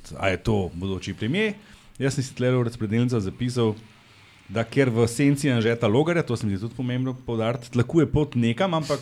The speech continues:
včeraj smo pa že izvedeli kam. In je tik pred koncem leta povedal, da bo kandidiral na evropskih volitvah s tisto zalogo, ki jo ima s predsedniških. Zdaj me tle med toliko neki snemajo, slikajo, jaz čisto nervozen ratal, samo to moram povedati, nisem navajen tega, drugič bom raje tudi doma snemal.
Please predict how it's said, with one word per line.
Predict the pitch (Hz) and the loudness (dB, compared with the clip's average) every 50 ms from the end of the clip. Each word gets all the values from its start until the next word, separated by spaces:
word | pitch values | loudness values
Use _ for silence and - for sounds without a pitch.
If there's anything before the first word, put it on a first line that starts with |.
| - | -6
včeraj | - 123 123 - 143 143 | -10 -12 -6 -4 -4 -4
smo | 135 - 143 131 | -2 -2 -4 -4
pa | 131 131 | -4 -2
že | 120 127 | -2 -2
izvedeli | 123 120 123 123 120 110 | 0 0 0 0 0 0
kam. | 107 - 127 147 160 160 160 - - - - - - - - - - - - - | 0 0 -2 -2 -2 -4 -6 -10 -16 -18 -18 -18 -20 -20 -20 -20 -20 -20 -12 -6
In | 151 165 160 | -4 -2 0
je | 151 147 143 139 131 | 2 2 2 0 -2
tik | - - 151 147 - | -4 -6 -8 -10 -8
pred | - 135 123 | -8 -10 -6
koncem | - 117 110 110 113 - 120 113 | -4 -4 -2 -2 -2 -2 -2 -2
leta | 110 113 110 117 104 | -2 -2 -4 -6 -8
povedal, | - - - 104 107 104 107 | -8 -8 -6 -6 -4 -2 -4
da | 92 90 98 98 98 101 98 | -4 -2 -2 -2 -2 -2 -4
bo | 90 85 92 95 | -6 -10 -12 -12
kandidiral | - - 95 85 85 80 90 95 92 92 | -10 -8 -8 -8 -8 -8 -6 -6 -6 -4
na | 90 | -6
evropskih | 87 87 98 - - - - | -6 -6 -8 -10 -14 -20 -14
volitvah | - - 160 196 185 - 151 143 131 - | -8 -6 -6 -6 -4 -4 -4 -4 -4 -6
s | - - - | -12 -20 -20
tisto | - - 107 - - - 107 101 98 87 | -20 -20 -20 -18 -12 -10 -8 -8 -8 -8
zalogo, | 87 90 98 104 110 110 107 92 | -8 -8 -6 -6 -4 -4 -6 -6
ki | - - | -6 -6
jo | 92 | -6
ima | 90 95 107 107 101 101 95 | -4 -2 -2 -2 -2 -4 -6
s | - - - | -10 -16 -20
predsedniških. | - - - - 120 110 113 107 - - - 98 - | -20 -20 -10 -8 -6 -4 -4 -6 -6 -8 -12 -12 -10
Zdaj | - 104 120 139 | -8 -8 -6 -6
me | 139 127 | -6 -8
tle | - 123 127 | -6 -6 -6
med | 131 131 123 127 | -4 -6 -6 -8
toliko | - 139 123 127 - | -12 -14 -14 -12 -12
neki | 120 113 117 120 | -14 -12 -12 -12
snemajo, | - - 110 107 120 120 117 107 95 | -10 -10 -8 -8 -6 -6 -6 -6 -6
slikajo, | - - - 123 - - 117 | -8 -8 -10 -8 -6 -4 -4
jaz | 107 98 - - | -4 -4 -6 -10
čisto | - - 120 120 | -12 -10 -6 2
nervozen | 123 104 110 95 101 101 101 104 | 4 6 6 6 4 0 0 0
ratal, | 98 85 78 78 - 87 82 | -2 -2 -4 -4 -6 -8 -10
samo | - - - - 107 98 | -10 -12 -8 -8 -8 -6
to | - 95 | -4 -4
moram | 90 90 85 85 | -4 -4 -4 -6
povedati, | 82 85 80 87 92 101 101 98 | -8 -8 -8 -6 -6 -6 -4 -4
nisem | 101 101 98 101 92 | -6 -6 -4 -6 -6
navajen | 85 87 85 85 85 87 90 | -6 -6 -6 -8 -8 -10 -10
tega, | 90 101 98 98 | -10 -10 -8 -8
drugič | 92 95 107 107 101 95 | -8 -8 -8 -8 -8 -8
bom | 90 90 | -8 -8
raje | 87 87 82 82 78 | -8 -8 -8 -8 -10
tudi | - 85 82 | -12 -14 -14
doma | 78 76 71 71 71 | -12 -12 -12 -12 -14
snemal. | - - 82 78 - - | -14 -14 -14 -14 -14 -8